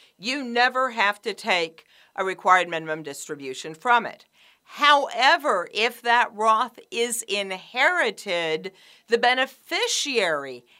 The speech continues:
has to begin to take R M Ds. Why does the I R S do this if they're not gonna get any tax off of it? Because they want to stop the growth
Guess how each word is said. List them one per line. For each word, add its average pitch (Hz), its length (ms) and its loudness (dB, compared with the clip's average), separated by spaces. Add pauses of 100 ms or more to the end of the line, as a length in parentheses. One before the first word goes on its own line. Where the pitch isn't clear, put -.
has 190 360 0
to 196 80 -8
begin 170 400 -4
to 143 100 -14
take 135 300 -6
R 123 160 -2
M 120 160 -10
Ds. - 460 -14 (500)
Why 285 180 6
does 440 160 -4
the 403 160 0
I 381 220 6
R 349 60 0
S 339 240 -4
do 294 320 -4
this 190 400 0 (100)
if 226 260 2 (120)
they're 226 120 4
not 233 200 4
gonna 240 160 -6
get 214 160 2
any 202 120 -4
tax 349 460 -4
off 156 220 -2
of 127 120 -10
it? - 220 -14 (580)
Because 285 420 2
they 269 220 4
want 240 640 -2
to 247 400 -6
stop - 920 2 (120)
the 214 140 -2
growth 185 580 -2